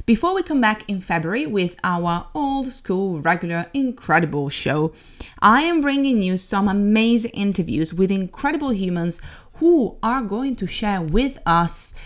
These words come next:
how they reclaim their time off.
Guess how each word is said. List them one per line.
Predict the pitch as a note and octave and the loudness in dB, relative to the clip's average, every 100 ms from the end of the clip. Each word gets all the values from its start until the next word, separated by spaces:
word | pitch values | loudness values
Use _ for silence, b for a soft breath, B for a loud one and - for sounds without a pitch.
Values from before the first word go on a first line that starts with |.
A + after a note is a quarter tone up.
| B B | B B
how | G3+ A3+ C#4+ | 4 4 4
they | G3 G3+ | 2 0
reclaim | F#3 F3+ - F3 F#3+ F#3+ | 0 -4 -4 -4 -2 0
their | E3+ E3+ | 0 0
time | - E3 D#3+ | 0 -2 0
off. | C#3 D#3 - - | 0 -2 -6 -16